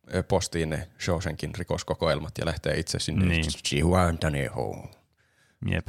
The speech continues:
Speaker 1: odottelemaan Morgan Freemania. Ja sitten
Speaker 2: Sitä
Speaker 1: se
Speaker 2: mä mietin, että miten se niinku pääsi niihin kaikkiin pan-, tai siis niinku, nehän lähetti sitten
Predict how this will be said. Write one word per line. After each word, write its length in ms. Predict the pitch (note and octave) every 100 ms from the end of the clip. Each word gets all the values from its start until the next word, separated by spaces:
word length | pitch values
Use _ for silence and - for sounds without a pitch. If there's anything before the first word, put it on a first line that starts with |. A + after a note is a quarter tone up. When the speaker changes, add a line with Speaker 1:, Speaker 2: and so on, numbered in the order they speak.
| -
Speaker 1:
odottelemaan 580 | E2 - E2+ E2 D#2+ E2
Morgan 280 | F2 E2+
Freemania. 500 | F2 F2+ F2 F2 F2+ - - _ _
Ja 80 | G2+
sitten 260 | A2 - -
Speaker 2:
Sitä 120 | F3+
Speaker 1:
se 40 | G3
Speaker 2:
mä 140 | C#3
mietin, 520 | G#2+ A2 G2+ G2+ F#2+ F#2+
että 360 | - G2 F#2+
miten 340 | - C3 D3+ C3
se 100 | G#2+
niinku 300 | F#2+ F#2 F#2 F2+ -
pääsi 260 | A2 G2
niihin 200 | G2 F2+
kaikkiin 320 | A2+ A2+ A2 F#2+
pan-, 180 | A2+
tai 120 | A2 C3
siis 120 | C#3
niinku, 240 | C#3+ C3+ - _ _ _ _ _ - C#3
nehän 220 | D#3+ F#3+
lähetti 260 | F#3 F3+ C3+
sitten 200 | -